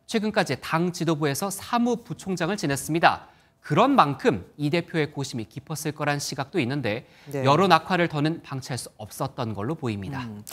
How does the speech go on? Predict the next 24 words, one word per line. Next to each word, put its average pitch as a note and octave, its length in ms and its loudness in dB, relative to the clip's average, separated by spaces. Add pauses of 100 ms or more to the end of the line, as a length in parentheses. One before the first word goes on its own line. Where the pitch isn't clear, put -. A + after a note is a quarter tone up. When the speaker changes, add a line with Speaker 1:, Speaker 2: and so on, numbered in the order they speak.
(360)
Speaker 2:
여당은 A#3+ 280 6
여기에 G#3+ 240 6
더해서 E3 500 2
입법 G#3 460 0
로비 G3 360 2
의혹도 F3 440 0
제기를 C#3 340 -6
했습니다. A2+ 520 -10 (240)
Speaker 1:
네, A2+ 100 -2
맞습니다. G#2 440 -2
국민의힘 D#3 520 2
하태경 A3+ 840 -2
의원의 C#3+ 420 0
주장입니다. B2+ 580 0 (460)
김 F3 180 4
의원이 C4 300 4
투자를 A#3 460 2
했던 A3 460 -2
건 A3+ 360 2
플레이를 A3+ 560 0
하면서 G#3 480 -4
돈을 F3+ 380 2
번다는 E3+ 500 0
의미의 D3+ 520 2